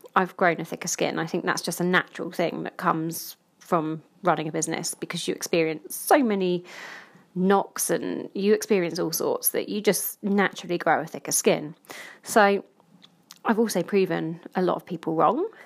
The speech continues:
um, but I still get the odd comment. Um, but what I've now learned to do is, is just talk about my business and my goals with those that I know will understand.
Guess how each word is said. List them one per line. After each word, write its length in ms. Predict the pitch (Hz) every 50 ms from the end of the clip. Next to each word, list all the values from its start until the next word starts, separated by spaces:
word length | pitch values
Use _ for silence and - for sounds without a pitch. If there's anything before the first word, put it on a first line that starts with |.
| - - - -
um, 520 | 175 175 170 175 175 170 175 175 - - - _ _ - - - _ _ _ _ _
but 340 | - 196 - - 214 - - _ _ _ _ _ _ -
I 120 | 208 220
still 380 | - - - - - 330 339 311
get 260 | 285 214 160 - -
the 120 | 185 -
odd 160 | 147 - -
comment. 420 | - - - - - - 220 269 262 - - _ _ - - - - - - - _ - _ _ - -
Um, 460 | - 202 190 190 190 196 190 190 - - _ _ - -
but 160 | 226 247 254
what 80 | - - -
I've 140 | 247 -
now 180 | 254 247 247 240
learned 240 | 233 226 214 202 -
to 60 | -
do 100 | - 175
is, 340 | 160 165 165 165 - - - -
is 140 | 175 175
just 240 | - - 202 190 -
talk 220 | - 226 190 180 -
about 240 | - 156 143 151
my 100 | - 170
business 400 | 170 180 165 - 185 170 156 -
and 100 | - 170
my 100 | 160 151 165
goals 640 | - - 202 220 202 160 185 226 294 302 - - -
with 200 | - 190 - -
those 640 | _ 202 180 190 202 220 240 254 254 254 - - - - - _
that 80 | - - -
I 120 | 185 190
know 720 | 185 185 185 185 190 185 165 160 156 - - 175 175 180 - - - -
will 160 | 190 175 160
understand. 760 | 160 160 160 160 165 156 - - 156 139 135 - - - 156